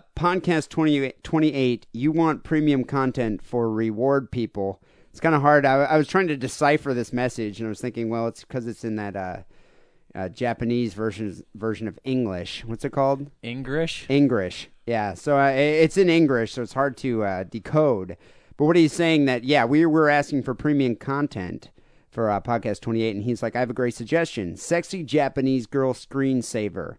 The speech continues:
Speaker 1: It's a hit, I know." And so he enclosed a, uh, zip file of a bunch of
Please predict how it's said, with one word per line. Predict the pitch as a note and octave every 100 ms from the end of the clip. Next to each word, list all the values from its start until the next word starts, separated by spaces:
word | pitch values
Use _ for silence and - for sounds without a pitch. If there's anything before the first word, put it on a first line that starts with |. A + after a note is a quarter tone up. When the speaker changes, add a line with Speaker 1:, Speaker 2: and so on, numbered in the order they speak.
| _ - -
Speaker 1:
It's | D3+
a | E3
hit, | B2 C#3 B2 -
I | A#2 A#2
know." | A2 G2+ F2 - _ -
And | C3+ C#3
so | F3
he | E3
enclosed | D3 F3 F3 C#3+
a, | D3+ C3
uh, | A#2 G#2 G2
zip | F#2+ D#3
file | - C3+ B2 A2+ A2
of | G2
a | G2+
bunch | F#2 B2+ C3 B2
of | G#2 -